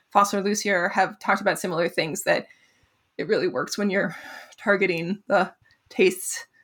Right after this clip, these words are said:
of the audience and the repertoire in the location you're going to, rather than, like, how you want to be seen.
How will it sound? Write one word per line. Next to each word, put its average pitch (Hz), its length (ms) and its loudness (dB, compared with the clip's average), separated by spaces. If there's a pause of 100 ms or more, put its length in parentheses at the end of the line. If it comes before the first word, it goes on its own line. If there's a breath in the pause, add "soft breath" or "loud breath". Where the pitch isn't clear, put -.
(540 soft breath)
of 180 120 -2
the 175 140 -2
audience 156 420 0
and 165 80 -6
the 156 60 -4
repertoire 151 520 -2
in - 140 -4
the 165 100 -2
location 165 440 -4
you're 165 100 -6
going - 300 -6
to, - 280 -6 (160)
rather 151 240 2
than, 143 280 -6
like, - 220 -6
how - 460 0
you 202 220 -2
want 185 180 -4
to - 60 -8
be 202 80 -12
seen. - 380 -10